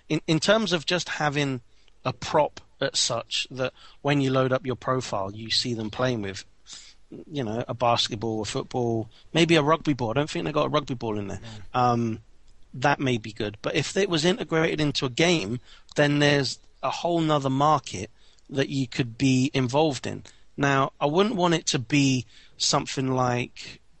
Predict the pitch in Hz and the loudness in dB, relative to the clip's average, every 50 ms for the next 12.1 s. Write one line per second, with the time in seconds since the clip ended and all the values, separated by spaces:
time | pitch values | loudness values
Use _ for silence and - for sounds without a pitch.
0 | _ - 160 143 139 123 - - - 139 135 - - 127 123 127 127 131 131 131 | _ -12 -6 -6 -6 -4 -4 -4 -2 -2 -2 -4 -4 -2 0 0 0 0 0 -2
1 | 123 - 131 131 139 139 - - 135 127 - - 135 127 120 117 123 127 - - | -2 0 0 0 0 0 -2 -6 -6 -6 -4 -4 -2 -2 -2 0 0 -2 -2 -2
2 | - - 123 117 113 123 120 117 113 - - 147 165 175 - 139 110 104 107 117 | -4 -6 -6 -6 -4 -4 -4 -4 -4 -2 0 2 2 2 0 -2 -2 -2 -4 -4
3 | 104 104 101 101 110 110 - 127 - - - - - - - - - - - - | -6 -4 -4 -6 -6 -4 -2 -2 -2 -2 -4 -8 -12 -14 -14 -14 -14 -16 -6 0
4 | - 156 156 143 135 139 131 135 139 139 131 127 113 110 131 135 127 131 131 127 | 2 4 4 4 4 4 4 4 4 4 2 2 0 -2 -4 -4 -2 -2 -2 -2
5 | 117 - 131 120 - - 151 135 - - 135 131 135 143 139 131 131 123 120 117 | -2 -4 -6 -6 -4 -4 -6 -6 -4 -4 -2 0 2 2 2 2 2 2 0 0
6 | 113 117 - - - - - - - - - 156 - - - 127 117 110 101 107 | -2 -6 -10 -18 -20 -20 -20 -20 -14 -4 -2 -2 -2 -2 -2 -2 -2 -2 -2 -4
7 | 110 - - 127 123 120 117 120 117 135 135 143 139 131 123 120 - - - - | -4 -4 -4 -2 -2 0 0 0 2 2 4 4 4 2 0 -2 -6 -12 -18 -18
8 | - - - - - 139 131 104 107 113 117 117 123 123 127 127 123 120 120 123 | -18 -20 -18 -10 -8 -6 -6 -4 -4 -4 -2 0 0 0 2 2 0 0 2 2
9 | 131 123 120 117 117 123 120 117 107 - - - 139 143 139 117 101 101 92 98 | 2 2 2 2 2 2 2 2 0 -2 0 2 2 2 2 2 -2 -4 -6 -8
10 | - - 101 92 95 113 117 - - 107 98 98 98 110 104 101 98 - 120 120 | -8 -8 -8 -8 -6 -8 -8 -8 -8 -8 -8 -8 -6 -6 -6 -6 -6 -6 -8 -8
11 | - - - - 120 - - 160 151 - 135 139 139 - 143 135 123 117 139 131 | -8 -8 -4 -4 -4 0 2 2 0 2 2 0 0 0 -2 -4 -2 0 2 2
12 | 127 120 | 2 2